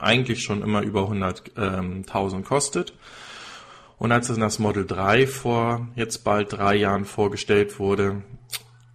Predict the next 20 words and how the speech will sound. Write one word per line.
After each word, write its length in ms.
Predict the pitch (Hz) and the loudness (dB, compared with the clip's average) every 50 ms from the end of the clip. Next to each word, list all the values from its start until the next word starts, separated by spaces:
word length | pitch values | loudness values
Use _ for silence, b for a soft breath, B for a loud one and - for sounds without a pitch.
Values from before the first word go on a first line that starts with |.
| _ _ _ - | _ _ _ -8
haben 240 | - 104 98 98 101 | -4 -2 -2 0 2
dann 180 | 104 104 98 | 2 2 2
doch 160 | 98 104 - | 2 0 -2
die 140 | - - 98 | -2 -2 -2
Unternehmen, 680 | 101 104 104 107 101 101 104 107 104 107 104 104 98 - | 0 0 0 0 2 2 2 2 2 2 0 0 -2 -6
äh, 360 | - 101 101 98 95 92 98 | -6 -6 -4 -4 -4 -2 -2
wahrgenommen, 420 | 101 90 95 98 104 98 98 95 | -2 0 0 0 -2 -2 -2 -2
okay, 400 | 92 90 - - - 110 113 123 | -2 -4 -6 -4 -2 0 0 0
der 160 | 120 110 95 85 | 0 0 -2 -2
Markt 500 | 90 90 90 90 95 101 - - - - | -2 -2 0 0 0 0 -2 -4 -6 -4
möchte 480 | 104 104 127 139 - - - 117 - | 0 0 0 0 -2 -2 0 0 0
Elektrofahrzeuge 1120 | - 104 95 95 - - - 107 - - - 98 95 - - - - 101 98 95 95 92 | 0 0 -2 -2 -2 -4 -8 -10 -8 -4 -2 -2 -2 -2 -2 -2 -2 0 0 2 0 0
haben 400 | 95 92 92 92 95 101 113 113 | 0 0 0 0 0 -2 -4 -6
und, 600 | - - 113 104 101 107 107 101 98 95 92 - - | -6 -6 -4 -2 0 0 0 0 0 -2 -2 -4 -4
äh, 300 | 98 98 98 95 95 92 | -4 -2 0 0 0 -2
das 280 | 92 95 101 - - - | -2 -2 -2 -4 -4 -2
auch 220 | 101 98 - - | -2 -2 -2 -4
zu 220 | - - - - | -6 -8 -6 -4
einem, 460 | - - 92 92 95 95 95 95 92 - - | -2 -2 -2 -2 -2 -2 -4 -4 -4 -6 -6
ähm, 520 | 92 98 95 92 92 92 90 90 92 95 | -6 -6 -4 -4 -4 -4 -6 -6 -8 -10